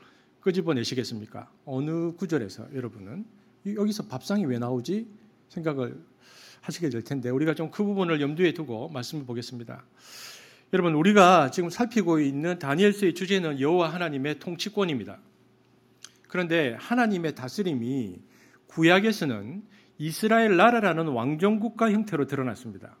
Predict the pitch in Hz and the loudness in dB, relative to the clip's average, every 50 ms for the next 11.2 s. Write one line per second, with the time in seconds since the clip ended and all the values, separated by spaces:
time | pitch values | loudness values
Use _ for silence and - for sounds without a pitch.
0 | _ _ _ _ _ _ _ _ _ _ _ - - 247 226 220 180 143 131 127 | _ _ _ _ _ _ _ _ _ _ _ -2 0 0 2 2 2 2 0 2
1 | 127 165 202 220 180 123 95 92 - - - _ _ _ _ _ _ _ _ - | 2 2 4 4 2 2 0 -4 -10 -20 -20 _ _ _ _ _ _ _ _ -6
2 | 127 139 151 185 226 254 254 254 - 226 196 175 151 - - 117 120 113 - 165 | -2 0 4 6 6 6 6 4 2 0 2 2 0 -2 -4 -8 -8 -4 -2 -2
3 | 147 120 123 139 127 110 101 - - - - - _ _ - 175 160 131 117 131 | 0 0 0 0 -2 -4 -6 -8 -12 -18 -20 -20 _ _ 0 2 2 4 4 2
4 | 151 160 165 214 226 220 240 233 - - 233 226 214 214 208 208 220 226 220 - | 0 2 4 4 2 2 0 -2 -4 0 2 4 4 4 4 2 2 0 -2 -6
5 | - - - _ - - 165 160 - 220 220 220 214 208 190 185 151 156 190 220 | -10 -20 -20 _ -10 -8 -8 -4 -2 2 4 6 6 6 4 4 2 2 4 4
6 | 240 220 190 143 - 107 101 98 85 - - 117 104 95 92 - - _ _ _ | 4 2 2 -2 -6 -8 -10 -10 -14 -16 -18 -18 -20 -20 -20 -20 -20 _ _ _
7 | _ _ _ _ _ _ _ _ _ _ _ _ _ _ - - 214 226 190 208 | _ _ _ _ _ _ _ _ _ _ _ _ _ _ 2 4 4 6 6 6
8 | 208 185 131 110 104 - - - _ _ - - 262 262 254 233 226 214 214 208 | 6 6 4 2 -2 -8 -16 -20 _ _ -4 0 2 2 4 4 4 4 4 4
9 | 202 202 - 202 185 - - 220 208 202 196 196 - 175 170 - 220 208 240 226 | 2 0 -2 -6 -6 -2 -2 2 4 4 4 2 0 -4 -4 -2 -2 -2 0 0
10 | 220 202 190 185 - 196 196 190 180 147 131 127 - 160 151 147 147 151 160 175 | 2 2 2 2 2 2 2 2 2 0 -2 -2 -4 -6 -4 -4 -2 -2 -2 -2
11 | 190 202 202 | -2 -4 -6